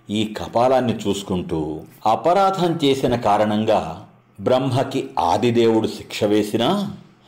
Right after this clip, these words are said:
బ్రహ్మహత్య బ్రహ్మహత్యే కదా, కాబట్టి ఆ పాపం అంతటి మహాదేవుడికి సైతం అంటింది కాబోలు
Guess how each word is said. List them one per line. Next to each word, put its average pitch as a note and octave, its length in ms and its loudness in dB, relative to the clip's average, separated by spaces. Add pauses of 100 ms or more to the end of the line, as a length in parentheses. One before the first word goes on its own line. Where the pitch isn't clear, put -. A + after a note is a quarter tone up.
(240)
బ్రహ్మహత్య C#3 1000 0
బ్రహ్మహత్యే C#3+ 760 0
కదా, A#2+ 520 2 (680)
కాబట్టి G#2 760 0 (420)
ఆ G2 120 0
పాపం G#2+ 920 -2 (400)
అంతటి B2 460 0
మహాదేవుడికి D#3+ 960 2
సైతం C#3+ 360 2
అంటింది A#2+ 440 0
కాబోలు G2+ 640 2